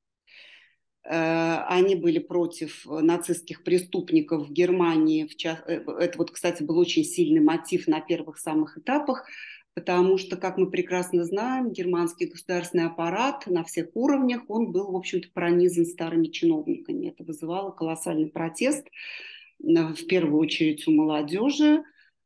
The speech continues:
Э, и вот они были против этого, э, они отыскивали даже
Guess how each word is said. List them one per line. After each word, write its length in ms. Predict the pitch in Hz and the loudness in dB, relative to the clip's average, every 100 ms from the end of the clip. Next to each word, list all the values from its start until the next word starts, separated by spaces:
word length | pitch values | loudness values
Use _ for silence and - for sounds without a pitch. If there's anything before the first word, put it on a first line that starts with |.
| _ | _
Э, 300 | 180 175 175 | -2 0 0
и 40 | 180 | 0
вот 200 | 185 139 | -2 2
они 220 | 175 175 | 4 6
были 280 | 180 175 175 | 4 2 0
против 580 | 170 170 165 - 165 - | -2 -2 -2 -4 -10 -8
этого, 840 | 180 156 - 233 294 302 302 - - | -6 -4 -2 0 4 4 2 -4 -8
э, 260 | 180 180 180 - | -2 -2 -2 0
они 300 | 180 180 175 | 2 6 4
отыскивали 840 | 165 170 170 - - 147 147 151 | 2 -2 -2 -4 -12 -8 -6 -6
даже 440 | 151 151 147 143 | -2 -2 -2 -2